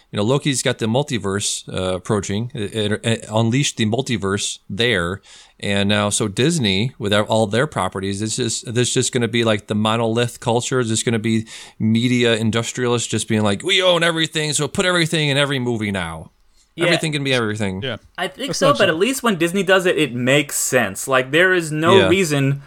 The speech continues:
Speaker 2: for the Iron Giant to be paired up with the Animaniacs. Like, that's,
Speaker 1: <laughs> No,
Speaker 2: th-, you know,
Speaker 1: true.
Speaker 2: if, like, different, like, Spider-Man are showing up in the same Spider-Man movie, cool, I get
Speaker 1: Yeah.
Speaker 2: that, that makes sense. I
Speaker 1: Yeah,
Speaker 2: don't
Speaker 1: sure.
Speaker 2: get the whole ending of this movie, like, uh, just,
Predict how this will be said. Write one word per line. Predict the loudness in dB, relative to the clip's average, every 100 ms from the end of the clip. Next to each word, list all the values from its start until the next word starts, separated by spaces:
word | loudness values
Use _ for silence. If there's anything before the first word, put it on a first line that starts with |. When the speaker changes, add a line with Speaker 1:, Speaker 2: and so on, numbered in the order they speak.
| -14
Speaker 2:
for | 0 2
the | 2 2
Iron | 4 4 2
Giant | 2 4 4 0 -4
to | -6
be | -2 -2
paired | 2 4 6
up | 4 4 -2
with | -6
the | 0 2
Animaniacs. | 2 2 0 0 -4 -8 -8 -2 0
Like, | 2
that's, | 4 4 2 -4 0
Speaker 1:
<laughs> |
No, | 2 4
Speaker 2:
th-, | 2 0 -2
you | 0 4
know, | 4
Speaker 1:
true. | 4 2 0
Speaker 2:
if, | -6 -2
like, | 0 2
different, | 2 2 0 2
like, | 0 0
Spider-Man | 2 2 4 2 0
are |
showing | 2 2 2
up | 0
in | -2
the |
same | 0 0
Spider-Man | 2 0 2 0 -2
movie, | -2 -4 -8 -4
cool, | 4 6 4 -2 -6
I | -4
get | 0 0
Speaker 1:
Yeah. | 2
Speaker 2:
that, | 2 0
that | -4
makes | -4 -6 -6
sense. | -6 -6 0
I | 4
Speaker 1:
Yeah, | 4
Speaker 2:
don't | 2 -4 -8
Speaker 1:
sure. | 2 4
Speaker 2:
get | 2 -2
the | -4 0
whole | 2 2 2
ending | -2 -2 -2 -2 -2
of | -4
this | -4 -4
movie, | -6 -4 -4 -4
like, | -4 -4 -6 _ -6
uh, | -4 -4 -8
just, | -8 -10